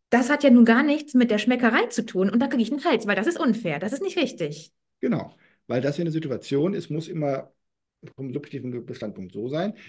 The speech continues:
Speaker 2: die Person muss ja irgendwie einen Bezug zum Unternehmen haben. Und
Speaker 1: Ja.
Speaker 2: zum Beispiel habe ich als Anwalt immer das Problem, ich habe ja relativ, ich kriege immer wieder schlechte Bewertungen.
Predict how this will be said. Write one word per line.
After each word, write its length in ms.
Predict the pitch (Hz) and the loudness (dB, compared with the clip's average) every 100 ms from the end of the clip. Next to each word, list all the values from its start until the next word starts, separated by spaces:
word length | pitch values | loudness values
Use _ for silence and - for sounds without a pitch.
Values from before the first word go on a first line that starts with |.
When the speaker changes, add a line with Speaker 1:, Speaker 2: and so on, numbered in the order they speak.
| - - | -20 -4
Speaker 2:
die 120 | 139 | -2
Person 640 | 131 120 123 135 190 220 - | 2 0 0 0 0 -2 -6
muss 320 | 135 151 175 | -2 0 2
ja 200 | 156 151 - | 0 -4 0
irgendwie 400 | 165 151 175 151 | 2 4 2 -2
einen 100 | 131 | -4
Bezug 340 | - - 143 - | -8 -14 -16 -12
zum 100 | 80 | -8
Unternehmen 560 | 127 135 131 131 110 | -2 2 4 4 2
haben. 200 | 82 - _ _ _ _ _ _ _ | -6 -14 _ _ _ _ _ _ _
Und 220 | 139 143 | 4 6
Speaker 1:
Ja. 60 | 139 | 6
Speaker 2:
zum 60 | 143 | 0
Beispiel 220 | 143 143 | -4 -4
habe 100 | 131 | -6
ich 80 | 120 | -8
als 140 | 110 | -8
Anwalt 340 | - 208 131 117 | -4 -2 -2 -2
immer 140 | 110 | -6
das 140 | 101 | -8
Problem, 640 | - 87 101 113 139 320 - _ _ _ _ _ _ _ _ _ _ | -12 -12 -6 -6 -4 -8 -12 _ _ _ _ _ _ _ _ _ _
ich 120 | 160 | -4
habe 120 | 233 202 | 2 4
ja 40 | |
relativ, 340 | 202 196 180 196 | 4 2 -2 -8
ich 160 | 165 | -6
kriege 200 | 226 226 | -8 -2
immer 140 | 208 196 | 2 4
wieder 140 | 185 | 4
schlechte 300 | - 170 165 | 2 -2 0
Bewertungen. 640 | 156 127 123 123 95 - | 0 2 -2 -2 -12 -14